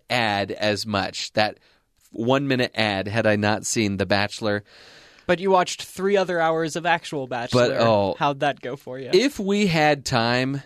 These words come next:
Speaker 1: and if this particular show deserved this type of discussion, I would get up on a lift like Al Gore in An Inconvenient Truth and have it lift me all the way to the top of this list of grievances that I have with this show.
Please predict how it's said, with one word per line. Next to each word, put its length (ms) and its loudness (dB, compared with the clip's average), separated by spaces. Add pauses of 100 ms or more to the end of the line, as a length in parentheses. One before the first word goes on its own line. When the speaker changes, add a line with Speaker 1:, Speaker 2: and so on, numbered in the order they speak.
(720)
Speaker 1:
and 680 2 (340)
if 360 0 (100)
this 440 0
particular 640 0
show 280 2
deserved 800 0
this 220 0
type 260 0
of 120 -8
discussion, 640 0 (440)
I 180 2
would 200 -4
get 180 4
up 220 4
on 160 0
a 80 2
lift 600 2
like 340 2
Al 220 2
Gore 400 2
in 140 -2
An 100 0
Inconvenient 640 -2
Truth 420 0 (240)
and 160 0
have 200 2
it 120 -2
lift 360 0
me 160 -2
all 260 4
the 100 2
way 220 4
to 80 -2
the 140 0
top 560 -2
of 180 2
this 220 0
list 320 0
of 140 -2
grievances 640 0
that 120 0
I 120 4
have 280 0
with 200 -6
this 120 -4
show. 320 -6